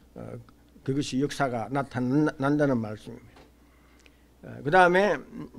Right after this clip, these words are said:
어, 우리가 잘 아시는 대로 로마서 십사 장 이십삼 절 말씀, 믿음으로 쫓아하지 아니하는 모든 것이 죄니라 그랬습니다. 그래서 믿음이 얼마나 중요한가를, 어, 말씀하고 있습니다. 근데 고린도후서 오 장 칠 절 말씀 보면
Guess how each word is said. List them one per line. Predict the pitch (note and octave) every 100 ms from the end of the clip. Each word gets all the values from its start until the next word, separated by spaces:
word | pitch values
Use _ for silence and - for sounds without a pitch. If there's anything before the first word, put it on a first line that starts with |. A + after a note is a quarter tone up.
| C#3+
어, | C3 B2 A2 - _ _ _ - -
우리가 | D3 D3
잘 | D3 D3+
아시는 | C3 C#3 C#3 D#3+
대로 | D3 B2 C3
로마서 | C#3 D3+ C#3 C3+ C3 B2+
십사 | - C3+ B2+
장 | B2+
이십삼 | B2 B2 C3+ C3+
절 | C#3
말씀, | B2+ A#2 A#2 A2+
믿음으로 | F#3+ A#3+ F#3 D3 C3+
쫓아하지 | C#3 E3 - C3+ B2+
아니하는 | B2 A#2+ C#3 D#3
모든 | A2+ A#2+ C#3 E3 E3+
것이 | C#3+ B2+ A#2 A3+ C4+ - - - _ -
죄니라 | A#2 A#2+ D#3+ C#3+ A2+ D2+ -
그랬습니다. | - - - - - _ _ -
그래서 | C#3+ B2
믿음이 | C3 F#3 D#3 C#3 D3
얼마나 | A#2+ C#3 D3+ D3 A#2
중요한가를, | C#3 C#3+ C3+ C3 A#2+ B2+ F3+ C#3 - - - -
어, | A2+
말씀하고 | A2 A#2+ A2+ C3 A#2+ G#2+ G2+
있습니다. | A2+ G#2+ G2+ - _ _ - _ _
근데 | D3+ D3
고린도후서 | D3+ D3 D3 D#3+ D3+ E3+ E3
오 | D3 F3
장 | F3+ F3
칠 | - - F#3+ -
절 | F#3+ F3
말씀 | D#3+ C#3+ C#3+
보면 | C3+ C#3+